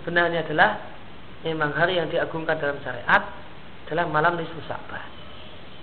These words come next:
Ruya diriatkan tentang keutamaan malam nisfu Sa'ban,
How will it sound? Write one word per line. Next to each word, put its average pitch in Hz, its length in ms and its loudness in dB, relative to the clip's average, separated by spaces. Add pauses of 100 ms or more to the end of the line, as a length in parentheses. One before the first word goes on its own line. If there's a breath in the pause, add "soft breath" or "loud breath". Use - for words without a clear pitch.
(1400)
Ruya 240 280 10
diriatkan 240 440 8
tentang 208 480 2
keutamaan 202 480 6
malam 180 320 6
nisfu 156 240 -4
Sa'ban, 196 560 6